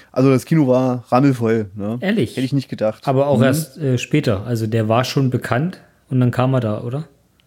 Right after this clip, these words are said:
Speaker 1: Ähm, in, ähm, vom, der zweite Teil dann, ne? Das
Speaker 2: Ach
Speaker 1: war
Speaker 2: so, der
Speaker 1: rammelvoll, das
Speaker 2: zweite.
Speaker 1: Kino.
Speaker 2: Okay.
Speaker 1: Hm, genau.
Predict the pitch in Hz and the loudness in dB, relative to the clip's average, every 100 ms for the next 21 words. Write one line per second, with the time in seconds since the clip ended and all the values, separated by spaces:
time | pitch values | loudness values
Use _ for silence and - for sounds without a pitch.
0 | _ _ _ _ _ - _ _ _ 135 | _ _ _ _ _ -20 _ _ _ 0
1 | 143 151 - 147 147 147 151 143 - 143 | 2 0 -2 -2 0 0 2 0 0 -2
2 | 101 - - 139 131 120 127 120 107 98 | -4 -12 0 0 2 2 2 0 0 -2
3 | 104 98 117 - 110 113 107 120 110 107 | -4 -6 -8 -6 -2 2 4 4 2 0
4 | 104 98 107 101 101 113 107 120 _ - | 0 -4 -4 -6 -6 -8 -10 -18 _ -6
5 | 113 113 120 - _ _ - 101 98 | -2 -2 -4 -10 _ _ -10 -10 -10